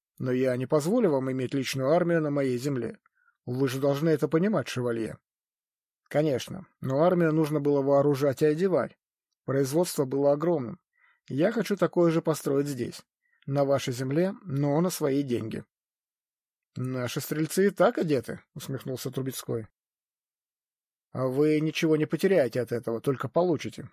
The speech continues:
я пожал плечами. «Дайте мне, ну, положим, пять лет. Участок земли и возможность спокойно нанимать людей». «Землю вместе с крестьянами?» —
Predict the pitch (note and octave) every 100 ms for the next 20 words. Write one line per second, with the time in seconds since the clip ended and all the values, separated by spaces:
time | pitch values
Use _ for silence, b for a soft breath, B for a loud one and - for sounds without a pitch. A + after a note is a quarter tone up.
0 | - C3 A#2+ C3 C3 C#3 C3 C3 G#2 -
1 | _ - C#3+ F3+ A3 G3 F3+ F3 D#3+ E3
2 | D#3+ D#3 C#3 C#3 B2 - _ - C#3+ -
3 | A#2 - _ _ _ _ _ _ - D#3
4 | - D#3 - C3+ C#3+ D#3+ F#3+ A3 - G#3
5 | A#3 E3+ C#3+ D#3+ E3 D#3+ - D3 - D#3
6 | D3+ C#3+ C3 C3 A#2+ C3+ G#2 G#2 - _
7 | _ _ _ _ _ - A#2+ C3 C#3+ C3
8 | C3 C3 B2+ B2 C#3+ - C#3 C#3+ B2+ -
9 | D#3 A3+ E3+ B2+